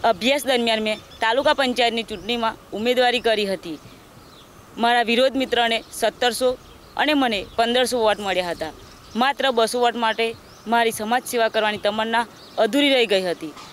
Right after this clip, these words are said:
પણ આજે સાક્ષી મીડિયામાં જોડાયા પછી મારી સમાજ સેવા કરવાની અધૂરી તમન્નાને હું આજે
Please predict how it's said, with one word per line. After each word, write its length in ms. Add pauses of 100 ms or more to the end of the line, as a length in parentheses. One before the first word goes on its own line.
(220)
પણ 200
આજે 320 (260)
સાક્ષી 320
મીડિયામાં 460
જોડાયા 340
પછી 400 (300)
મારી 260
સમાજ 360
સેવા 220
કરવાની 360
અધૂરી 440
તમન્નાને 520
હું 260
આજે 260